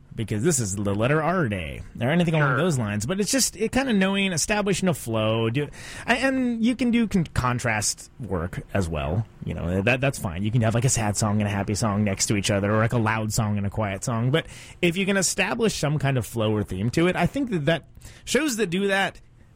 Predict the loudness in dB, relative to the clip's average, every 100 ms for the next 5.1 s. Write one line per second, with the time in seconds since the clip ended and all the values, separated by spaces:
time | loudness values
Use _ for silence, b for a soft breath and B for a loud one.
0 | -4 2 4 6 4 2 -2 -2 -2 -4
1 | -4 -4 0 2 4 4 4 4 2 0
2 | -2 -2 -2 -2 0 -2 -2 -2 -2 -2
3 | -2 -2 -2 -4 B B B B B 0
4 | 2 2 0 -2 -2 0 0 -2 -8 -16
5 | -16